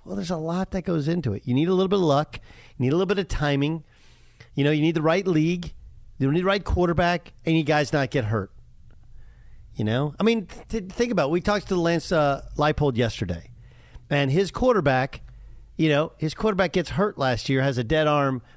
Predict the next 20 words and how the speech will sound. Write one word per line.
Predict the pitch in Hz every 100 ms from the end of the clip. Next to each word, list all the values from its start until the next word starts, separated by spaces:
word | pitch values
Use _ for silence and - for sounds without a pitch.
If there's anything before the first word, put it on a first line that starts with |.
| -
because | 113 131
of | 113
camp, | - 107 87 - -
and | 127
he |
plays | 120 165 160 127
him | 123
some | - 143 117 107 107
in | 127
the | 110
regular | 104 95
season. | 87 98 - - - - - -
Had | - 180
he | - 254 254
had | 220
a | 202
live | 165 160 190
arm | 156 151 165 180
and | - 123
started | - 147 156 190